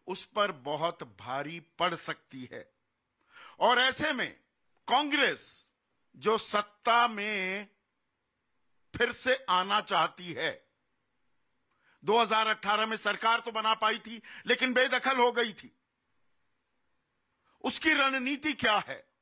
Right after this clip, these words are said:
इस पर बात करने के लिए कांग्रेस के ही राष्ट्रीय अध्यक्ष से बेहतर कौन शख्स हो सकता है? मल्लिकार्जुन खड़गे आज हमारे साथ हैं। और यहां पर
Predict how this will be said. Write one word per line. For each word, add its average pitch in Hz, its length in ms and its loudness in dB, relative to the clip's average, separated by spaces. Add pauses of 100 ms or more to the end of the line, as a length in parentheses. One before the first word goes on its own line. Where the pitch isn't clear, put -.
(300)
इस 262 140 0
पर 277 200 2
बात 233 280 2
करने 226 320 -2
के 233 120 -4
लिए 151 200 -8 (440)
कांग्रेस 269 460 2
के 269 100 0
ही 247 200 0
राष्ट्रीय 247 600 0
अध्यक्ष 202 840 -4 (1000)
से - 180 -8
बेहतर 165 340 -6 (100)
कौन 180 200 -8
शख्स - 360 -12
हो - 80 -16
सकता - 320 -16
है? - 120 -18 (600)
मल्लिकार्जुन 247 720 2
खड़गे 208 600 -2 (300)
आज 196 240 2
हमारे 190 320 0
साथ 160 360 0
हैं। 110 240 -12
और 190 120 2
यहां 202 240 2
पर 185 360 0